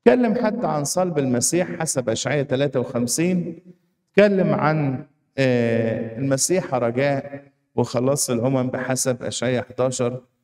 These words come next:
وبحسب سفر المزامير، اتكلم عن الصليب والصلب، حتى الكلمات اللي على الصليب إلى آخره.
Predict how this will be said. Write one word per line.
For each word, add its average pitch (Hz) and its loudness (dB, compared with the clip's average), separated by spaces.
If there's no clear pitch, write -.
وبحسب 131 0
سفر 143 -2
المزامير، 117 2
اتكلم 151 -4
عن 120 0
الصليب 139 -2
والصلب، 160 0
حتى 190 0
الكلمات 135 0
اللي 123 2
على 110 0
الصليب 131 0
إلى 123 0
آخره. - -10